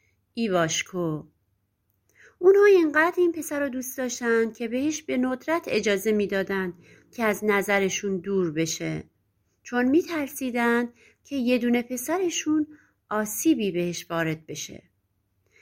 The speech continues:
یه روز ایواشکو به پدر و مادرش میگه: "من دوست دارم به ماهیگیری برم.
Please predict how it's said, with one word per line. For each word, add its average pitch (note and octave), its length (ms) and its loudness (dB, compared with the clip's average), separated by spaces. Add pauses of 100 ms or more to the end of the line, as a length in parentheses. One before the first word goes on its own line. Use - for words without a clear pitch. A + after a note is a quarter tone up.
(200)
یه E4+ 160 6
روز D#4+ 380 4 (320)
ایواشکو E4+ 720 0
به C#4+ 120 -6
پدر A#3+ 360 0
و C#4 60 2
مادرش A3+ 540 0
میگه: A3+ 540 -2 (680)
"من G#4+ 180 8 (120)
دوست - 260 -10
دارم G#4+ 480 4 (100)
به G4 120 2
ماهیگیری C4 640 2
برم. G#3+ 480 -2